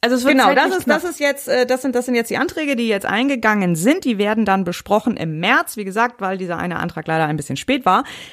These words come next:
Speaker 2: Dadurch, dass das jetzt erst im März wieder auf die Tagesordnung kommt und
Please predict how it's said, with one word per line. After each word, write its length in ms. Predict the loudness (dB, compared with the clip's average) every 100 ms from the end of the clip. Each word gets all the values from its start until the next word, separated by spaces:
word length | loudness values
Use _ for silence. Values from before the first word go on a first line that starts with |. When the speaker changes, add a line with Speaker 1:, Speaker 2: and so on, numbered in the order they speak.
| -14 0
Speaker 2:
Dadurch, 380 | 2 2 2
dass 180 | 2 2
das 160 | 0 2
jetzt 240 | 0 0
erst 320 | 2 2 0
im 300 | -2 2 4
März 640 | 4 4 2 0 -4 -8 -12 _ _ _ _ _ _
wieder 380 | -12 -2 0 2
auf 100 | 0
die 80 | -4
Tagesordnung 840 | 0 2 2 0 0 0 0 -4 -2
kommt 360 | 0 0 -2
und 280 | 0 -2 -2